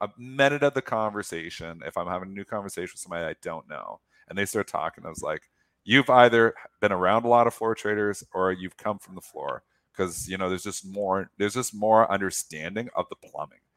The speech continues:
There's no more understanding of how it all works. And, you know, and I didn't come from the floor. I think I just benefited from, you know, the Bright Trading office and everybody was floor traders in there. I think about, you know, you came from the floor and so many other people in that office in nineteen ninety-nine came from the floor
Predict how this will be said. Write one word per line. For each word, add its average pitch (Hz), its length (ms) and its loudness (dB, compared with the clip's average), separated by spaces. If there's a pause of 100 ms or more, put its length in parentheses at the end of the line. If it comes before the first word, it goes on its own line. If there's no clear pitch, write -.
(160)
There's 87 160 -8
no 104 80 -10
more 107 160 0
understanding 92 520 -6
of 85 120 -4
how 80 260 -4
it 78 60 -8
all 71 320 -6
works. - 480 -12 (280)
And, 104 120 -4
you 104 40 -4
know, 104 140 2
and 107 100 2
I 123 160 10
didn't 151 200 2
come 127 180 0
from 127 140 -12
the 135 80 -4
floor. 151 420 2 (180)
I 104 80 2
think 127 160 -2
I 131 60 4
just 127 240 -2
benefited 117 560 -2
from, 104 220 -8
you 101 60 -4
know, 98 100 0
the 92 80 -4
Bright 95 240 0
Trading 104 240 -4
office 104 320 0
and 85 100 -8
everybody 92 300 -4
was 87 120 -10
floor 101 280 -4
traders 65 360 -8
in - 100 -20
there. 73 120 -10
I - 40 -8
think - 180 -12
about, 90 240 -2 (200)
you 95 80 -10
know, 92 60 -2
you 113 220 0
came 98 240 -6
from 92 160 -18
the 90 60 -12
floor 82 280 -4
and 92 100 -6
so 110 160 -4
many 98 140 -4
other 101 160 2
people - 400 -4 (160)
in 101 140 -6
that 92 160 4
office 95 400 4
in 87 60 -14
nineteen 92 320 -10
ninety-nine 90 440 -6
came 90 220 -14
from - 160 -20
the 82 80 -20
floor 98 420 4